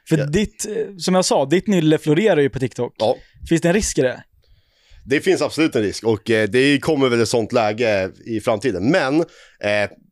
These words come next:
Speaker 2: grejen är så här, det är så mycket mer skalbart att bygga ett företag än en person. Så vi, ja, jag, det kanske, det kanske händer i Sverige på, på sikt, liksom.
Speaker 1: Ja.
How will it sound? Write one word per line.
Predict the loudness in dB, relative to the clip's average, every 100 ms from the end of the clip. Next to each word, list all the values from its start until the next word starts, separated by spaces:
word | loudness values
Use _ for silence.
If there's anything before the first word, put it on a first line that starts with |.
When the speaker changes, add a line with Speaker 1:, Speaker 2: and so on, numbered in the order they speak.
| _ _
Speaker 2:
grejen | 0 2 0
är |
så | 0
här, | -4 -4
det | 0
är | 0
så | 2 0
mycket | 2 0
mer | 0
skalbart | 0 0 0 0 0 -2 -2
att | -4
bygga | -4 -2 -2
ett | -2
företag | -2 -2 -2 -2 -2
än | -2 -4
en | -6
person. | -8 -4 -4 -4 -8 -10 -20 -20 -6
Så | -2 -2 -2
vi, | -2 -2 -4 _ -6
ja, | -4 -4 _ -2
jag, | 2 2 2 -4 -4
det | -2
kanske, | 0 -2 -6
det | -6
kanske | -4 -4 -2
händer | -2 0
i | -4
Sverige | 0 0 2 0
på, | -2 -2 -2
på | -4 -4
sikt, | -4 -6
liksom. | -14 -10 -6
Speaker 1:
Ja. | -4